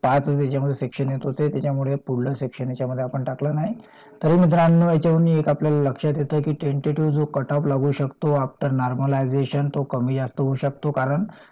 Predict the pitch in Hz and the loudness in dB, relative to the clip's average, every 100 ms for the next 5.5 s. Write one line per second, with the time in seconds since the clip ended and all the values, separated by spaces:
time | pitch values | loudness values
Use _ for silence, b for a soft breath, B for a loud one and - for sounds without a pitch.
0 | B - 147 - 170 175 175 175 165 160 | B -2 -2 4 4 6 4 4 2 2
1 | 147 160 156 156 156 151 151 - 180 - | 4 4 4 4 4 4 2 0 -2 2
2 | 143 147 160 220 B B B - 147 151 | 0 2 2 2 B B B -4 2 4
3 | 151 156 - 147 - 139 151 139 143 143 | 4 4 2 0 0 0 2 2 2 2
4 | 143 147 143 - _ - - 151 139 143 | 2 2 2 -2 _ -18 -2 -2 0 -2
5 | 139 143 143 135 | 0 -2 -2 0